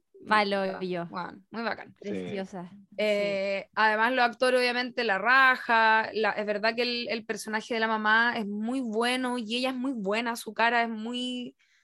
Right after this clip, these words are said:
Speaker 2: como que tiene, transmite esa dureza que decía el José,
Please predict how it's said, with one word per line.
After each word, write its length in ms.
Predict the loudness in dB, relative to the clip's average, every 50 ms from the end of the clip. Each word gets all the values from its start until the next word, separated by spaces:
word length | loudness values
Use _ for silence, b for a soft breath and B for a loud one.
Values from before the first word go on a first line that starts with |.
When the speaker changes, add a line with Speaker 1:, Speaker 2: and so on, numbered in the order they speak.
| _ _
Speaker 2:
como 200 | _ -8 -6 -4
que 100 | -4 -4
tiene, 420 | -4 -2 -2 0 0 0 -2 -2 -6 -10 _ _ _
transmite 480 | -2 -2 -2 -2 -2 -4 -4 -2 -2 -2
esa 160 | 0 0 0
dureza 420 | 0 0 0 -2 -2 -2 -4 -4
que 100 | -4 -4
decía 240 | -4 -4 -4 -4 -4
el 80 | -4 -4
José, 480 | -4 -4 -4 -4 -4 -6 -10 -12 -12